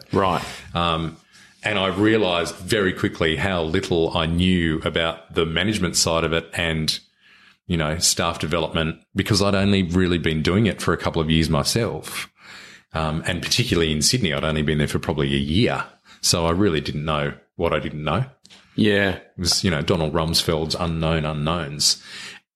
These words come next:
Speaker 2: Um, but it was a, it was a great learning curve, very steep learning curve. Um,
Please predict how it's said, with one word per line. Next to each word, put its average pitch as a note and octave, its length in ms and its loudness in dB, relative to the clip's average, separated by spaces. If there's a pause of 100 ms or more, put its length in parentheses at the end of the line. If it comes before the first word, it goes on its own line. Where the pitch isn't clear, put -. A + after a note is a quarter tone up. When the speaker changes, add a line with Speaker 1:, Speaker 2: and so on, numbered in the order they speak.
(560)
Speaker 2:
Um, E2 420 -2
but C#3 180 0
it C3+ 80 2
was B2 140 4
a, G#2 160 0 (100)
it B2+ 140 2
was G#2 140 2
a G2 100 2
great F#2+ 480 0
learning F2 320 2
curve, D#2 280 0
very G2+ 240 4
steep E2+ 280 -2
learning E2 260 -2
curve. C#2 360 -4 (600)
Um, F2 600 -2